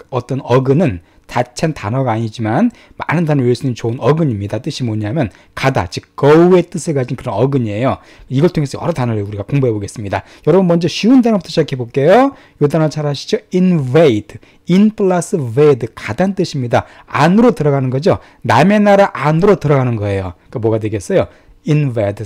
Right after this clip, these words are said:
침략하다가 됩니다. 남의 나라 들어가기 때문에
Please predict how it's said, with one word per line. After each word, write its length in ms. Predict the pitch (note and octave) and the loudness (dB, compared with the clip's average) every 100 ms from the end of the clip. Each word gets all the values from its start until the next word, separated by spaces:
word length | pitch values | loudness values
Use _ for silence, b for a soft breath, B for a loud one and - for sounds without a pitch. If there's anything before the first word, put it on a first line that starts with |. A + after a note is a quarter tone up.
| - | -14
침략하다가 880 | - - C#4 C4+ C4 - D3 C3 A2 | -8 -2 2 2 0 -4 -10 -8 -8
됩니다. 380 | F#2+ F2+ - - b | -10 -14 -18 -20 b
남의 240 | - G#2+ B2 | -4 -2 -2
나라 140 | A2+ | -4
들어가기 320 | G2+ B2 G#2+ | -4 -4 -4
때문에 400 | G2 G#2 G#2+ F#3+ | -6 -6 -2 -2